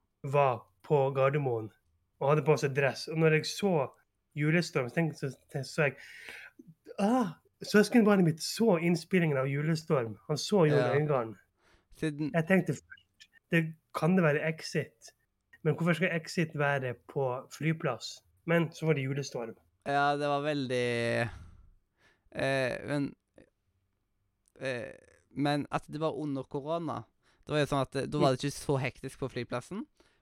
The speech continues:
Speaker 2: og da f-, fikk de til å ha en del av flyplassen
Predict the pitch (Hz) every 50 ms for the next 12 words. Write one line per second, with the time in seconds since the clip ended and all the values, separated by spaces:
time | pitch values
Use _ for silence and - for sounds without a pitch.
0 | _ _ - 147 156 156 156 - - _ _ _ _ _ - - 156 - _ -
1 | - _ 160 156 - - 156 143 143 143 143 135 - - 135 120 117 - - 123
2 | 123 127 123 123 117 113 120 _ 139 135 135 139 139 127 - 117 - - 117 113
3 | - - 107 104 - - 120 117 113